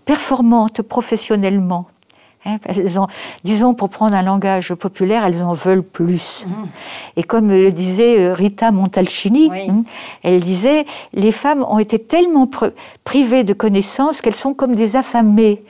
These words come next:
Speaker 1: Quelqu'un qui est repu n'a pas besoin d'en avoir en plus, donc il peut s'en débarrasser de façon désinvolte. Mais quelqu'un qui est affamé, il saute dessus ce qu'on lui offre. C'est d'ailleurs un, presque un poncif maintenant de dire que dans nos sociétés à nous,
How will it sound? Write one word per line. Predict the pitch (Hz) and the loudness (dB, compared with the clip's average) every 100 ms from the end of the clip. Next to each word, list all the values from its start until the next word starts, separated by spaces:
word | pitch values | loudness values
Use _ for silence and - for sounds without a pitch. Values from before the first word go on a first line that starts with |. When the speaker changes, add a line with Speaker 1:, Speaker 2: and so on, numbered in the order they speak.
| - | -8
Speaker 1:
Quelqu'un | - - 349 | -4 0 0
qui | 359 - | 2 2
est | |
repu | 480 220 - 214 202 196 | 2 2 2 2 2 -2
n'a | 185 202 | -4 -2
pas | 190 185 | 0 -2
besoin | 180 226 262 339 247 | -2 -2 0 2 2
d'en | 214 202 | 0 -2
avoir | 190 196 190 | -2 -2 -4
en | 185 | -8
plus, | - 180 175 - | -6 -6 -6 -10
donc | 175 190 196 | -6 -4 -2
il | 175 | -6
peut | 175 208 196 175 175 - _ _ _ _ _ - - | 0 2 4 4 0 -8 _ _ _ _ _ -20 -20
s'en | - 190 | -6 -2
débarrasser | 180 165 175 185 - 226 | -2 0 0 -2 -2 -2
de | |
façon | 202 180 202 | -2 -4 -2
désinvolte. | 185 165 208 214 269 262 - - - | 0 0 -2 0 -2 -2 -10 -14 -6
Mais | |
quelqu'un | 233 269 269 285 | -2 -2 -2 -4
qui | 269 | -2
est | 208 214 | -4 -4
affamé, | - 196 196 202 | -2 0 2 2
il | 220 | 0
saute | - 359 285 | 0 2 2
dessus | 185 180 202 | 0 -4 -8
ce | 196 | -10
qu'on | 170 | -6
lui | 170 | -4
offre. | 165 170 - - - | -4 -4 -10 -18 -12
C'est | - 247 | -4 0
d'ailleurs | 262 285 320 | 0 0 2
un, | 240 226 - - - - - | 2 0 -2 -14 -20 -20 -4
presque | 254 - | -4 0
un | 233 | -4
poncif | - 240 - - 247 - | 2 0 0 -2 -2 -2
maintenant | 196 202 196 196 220 | -4 -2 -2 2 2
de | 196 190 | 2 0
dire | 190 233 | 2 0
que | 202 | 0
dans | 175 185 | -2 0
nos | 190 | 0
sociétés | 226 226 214 208 - | 0 -2 -2 -4 0
à | 190 | 0
nous, | 190 208 | 2 0